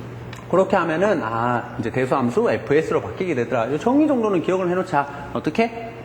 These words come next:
시간 함수 에프티에다 뭐를 곱한다? 이의 마이너스 에스티를 곱해준다. 그래서 영에서부터 무한대까지 적분해주면 뭘로 바뀐다? 어, S 함수. 에프에스로 바뀌게 된다. 요 정의 정도는 기억을 해놔야 돼. 그리고 또 한 가지 기억할 거는, 어, 스몰 에프에스, 시간 함수 에프에스, 스몰 F, 아, 스몰 에프티.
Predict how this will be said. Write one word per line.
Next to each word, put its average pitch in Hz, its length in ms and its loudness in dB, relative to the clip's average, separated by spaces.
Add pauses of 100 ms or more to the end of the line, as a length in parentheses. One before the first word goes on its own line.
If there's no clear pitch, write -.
(200)
시간 240 260 2
함수 220 180 0
에프티에다 190 460 2
뭐를 170 220 2
곱한다? 165 440 0 (240)
이의 175 400 2
마이너스 175 500 0
에스티를 160 480 0
곱해준다. 131 480 -2 (200)
그래서 165 320 2
영에서부터 131 500 0
무한대까지 123 540 0
적분해주면 127 580 0
뭘로 120 180 2
바뀐다? 120 400 0 (460)
어, 113 200 -6
S 151 260 0
함수. 110 300 -2 (360)
에프에스로 147 480 0
바뀌게 151 380 0
된다. 143 260 0
요 175 60 0
정의 220 240 2
정도는 208 260 0
기억을 160 240 -2
해놔야 127 240 -2
돼. - 100 -8 (240)
그리고 262 200 4
또 254 80 6
한 277 100 4
가지 262 180 4
기억할 220 300 2
거는, 220 360 0
어, 214 120 -2
스몰 294 300 4
에프에스, - 640 2
시간 226 260 -2
함수 220 220 0
에프에스, 190 400 2
스몰 262 360 6
F, 185 220 0
아, 123 120 0
스몰 233 440 2
에프티. - 600 0